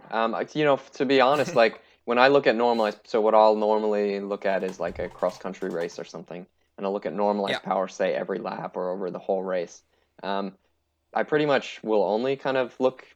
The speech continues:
Speaker 1: at normalized power each lap, so that'll give me a real good snapshot of what, what the, how hard the person was able to go each lap, right? So take into account uphills, downhills, and everything.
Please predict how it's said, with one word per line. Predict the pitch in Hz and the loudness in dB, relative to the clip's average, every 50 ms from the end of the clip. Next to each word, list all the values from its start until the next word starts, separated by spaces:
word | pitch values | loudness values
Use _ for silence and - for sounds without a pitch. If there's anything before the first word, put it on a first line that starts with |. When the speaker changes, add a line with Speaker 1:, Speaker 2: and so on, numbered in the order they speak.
| _ - - | _ -2 -2
Speaker 1:
at | 113 - - | -2 0 0
normalized | 117 120 123 127 127 120 120 - | 0 0 0 0 0 -2 -2 0
power | 139 127 120 127 135 147 - _ _ _ - | 2 4 4 4 4 2 -2 _ _ _ -6
each | 113 120 113 - - | -6 -6 -4 -2 0
lap, | 113 131 165 - - _ _ _ _ | 2 2 0 0 -4 _ _ _ _
so | _ - 113 | _ -2 0
that'll | 107 107 107 | 2 2 2
give | 104 110 104 101 | 2 0 -2 0
me | 104 101 98 | -2 -2 -2
a | 98 | -2
real | 104 107 104 104 101 | 0 2 2 2 2
good | 98 104 98 92 | 0 -2 -4 -4
snapshot | - - 107 101 101 - - - 101 95 95 | -6 -8 -6 -6 -6 -6 -4 -2 -2 -2 -2
of | 92 98 | 0 0
what, | 113 120 - - _ _ _ _ _ _ _ _ _ _ | 0 0 0 -2 _ _ _ _ _ _ _ _ _ _
what | 104 113 127 127 - - | 0 2 2 2 2 0
the, | - 110 107 104 101 85 - _ _ _ _ _ _ _ _ _ _ - | 0 2 4 4 2 0 -2 _ _ _ _ _ _ _ _ _ _ -2
how | - 131 120 | 2 4 4
hard | 113 117 110 107 | 6 6 4 4
the | 98 | 2
person | - - 107 101 - 104 | 0 0 0 0 0 -2
was | 101 98 | -4 -2
able | 101 98 95 98 95 | -2 -2 -2 -2 -4
to | 101 | -4
go | 92 98 95 92 90 - - _ _ _ _ _ _ _ | -2 -2 -2 -2 -2 -4 -8 _ _ _ _ _ _ _
each | - 101 87 - - | -10 -10 -8 -8 -8
lap, | 85 76 - - _ _ _ _ _ _ _ _ - | -8 -8 -8 -10 _ _ _ _ _ _ _ _ -2
right? | 104 104 98 - - _ _ | 0 0 0 -2 -6 _ _
So | - - 92 92 92 | -4 -2 -2 -2 0
take | - 123 113 120 | 2 2 2 2
into | 110 104 98 | 0 -2 -2
account | 98 - 107 92 76 85 | -4 -4 -4 0 2 2
uphills, | - - 151 135 127 120 117 | 0 2 4 2 2 2 2
downhills, | 123 120 117 113 120 113 110 107 | 0 0 0 0 -2 -2 -2 -2
and | 104 - | -4 -4
everything. | 104 104 92 90 - - - - | -6 -6 -8 -10 -12 -16 -20 -20